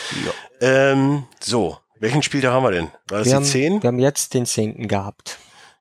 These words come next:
Speaker 2: Den zehnten, so. Und passend zum recycelten Trikot der Bayern machen wir heute Recycling von allen H S V-Witzen, die wir jemals gemacht haben.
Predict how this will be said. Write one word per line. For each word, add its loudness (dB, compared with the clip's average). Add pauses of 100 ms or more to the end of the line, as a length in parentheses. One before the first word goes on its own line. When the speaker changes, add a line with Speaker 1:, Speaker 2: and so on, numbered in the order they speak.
(280)
Speaker 2:
Den -4
zehnten, -4
so. -4
Und -6
passend -2
zum 0
recycelten 0 (560)
Trikot 0
der 2 (400)
Bayern 2 (400)
machen 0
wir -2
heute 2
Recycling 0
von -2
allen 0
H 4
S -2
V-Witzen, -2
die -4
wir -4
jemals -2
gemacht -4
haben. 0